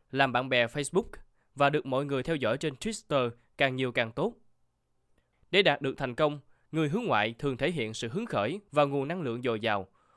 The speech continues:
Họ muốn được công nhận và phấn đấu để gặt hái thành tựu nhanh chóng. Ví dụ, nếu tham gia chứng khoán bị lỗ,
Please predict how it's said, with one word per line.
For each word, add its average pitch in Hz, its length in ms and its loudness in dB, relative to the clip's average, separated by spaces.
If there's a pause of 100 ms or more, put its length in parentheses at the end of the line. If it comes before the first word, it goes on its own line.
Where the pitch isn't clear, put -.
(120)
Họ 123 140 0
muốn 165 200 -2
được 131 160 -2
công 185 200 -2
nhận 110 260 -4 (100)
và 123 160 4
phấn 175 200 -4
đấu 185 280 -2 (200)
để 123 140 0
gặt 120 200 -2
hái 160 180 -2
thành 110 220 -6
tựu 98 200 -6
nhanh 120 180 -6
chóng. 139 240 -2 (600)
Ví 240 100 0
dụ, 120 300 0 (320)
nếu 208 120 4
tham 156 200 -2
gia 143 160 2
chứng 170 180 -10
khoán 196 220 -4
bị 139 100 -4
lỗ, 117 320 -2